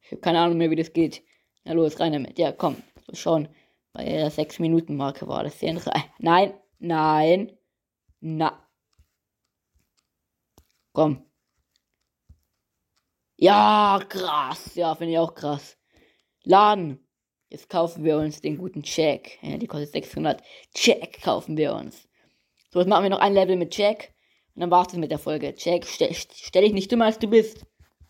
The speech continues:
Nein, nein, nein, nein, Jack, hör auf, hör auf, nein. Nein, du musst dahin. Nein, Jack, nein, nein, nein, nein, nein, nein, nein, nein. Also Leute, ich weiß nicht, aber Jack ist irgendwie dumm.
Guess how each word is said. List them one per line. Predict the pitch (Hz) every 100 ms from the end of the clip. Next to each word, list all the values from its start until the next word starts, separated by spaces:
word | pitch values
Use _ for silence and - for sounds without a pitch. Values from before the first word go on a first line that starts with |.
| _ - _
Nein, | 170 170 180 208 -
nein, | - 156 170 208
nein, | 160 156 165
nein, | 160 175
Jack, | 185 170
hör | 185 151
auf, | 170 -
hör | 143
auf, | 170 -
nein. | - 156 160 190 - _ _ _ _ -
Nein, | 151 151 165 196
du | 202
musst | 196 196
dahin. | 208 202 185 139 131
Nein, | 165 151 - -
Jack, | 160 -
nein, | 147 165 -
nein, | 160 160 -
nein, | 160 170 -
nein, | 165 156 185 190
nein, | 156 160 180 175
nein, | 147 147 190 165
nein, | 147 165 202
nein. | 147 160 185 - _ _ _ _ - -
Also | 156 175
Leute, | 165 185 190
ich |
weiß | 180 185
nicht, | 202
aber | 170 165
Jack | - 185
ist | 196 -
irgendwie | 190 180
dumm. | 185 180 147